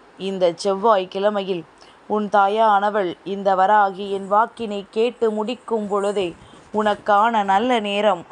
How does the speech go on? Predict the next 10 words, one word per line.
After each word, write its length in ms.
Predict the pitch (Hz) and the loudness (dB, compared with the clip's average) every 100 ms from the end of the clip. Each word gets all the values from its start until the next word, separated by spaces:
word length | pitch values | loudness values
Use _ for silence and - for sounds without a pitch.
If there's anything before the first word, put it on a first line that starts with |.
| 175 | -2
ஆரம்பித்துவிடும். 920 | 196 226 196 185 - 185 185 185 - - - - - - - - 185 | 0 0 -2 -6 -6 -6 -4 -6 -10 -20 -18 -18 -18 -20 -20 -10 -2
என் 240 | 202 196 180 | -2 -2 -4
பிள்ளை, 340 | 214 233 202 180 - - - - - | -2 0 -2 -4 -14 -20 -20 -20 -4
எதற்காக 640 | 214 214 214 - 202 214 220 185 185 - - | -2 0 -2 0 2 2 0 -2 -4 -12 -12
இந்த 320 | 190 190 185 | -8 -4 0
வாழ்க்கையில் 720 | 180 196 220 - 202 185 170 - _ - | 2 0 -2 -8 -6 -6 -8 -14 _ -12
நீ 180 | 202 185 180 | -12 -10 -10
இத்தனை 420 | 202 - 214 185 | -8 -2 -2 0
நாட்களையும் 840 | 190 214 196 214 190 190 185 185 165 | 0 -2 -2 -2 0 -2 -6 -10 -4
தொலைத்தாயோ 760 | 196 214 220 220 202 196 185 | 0 0 0 2 2 0 -4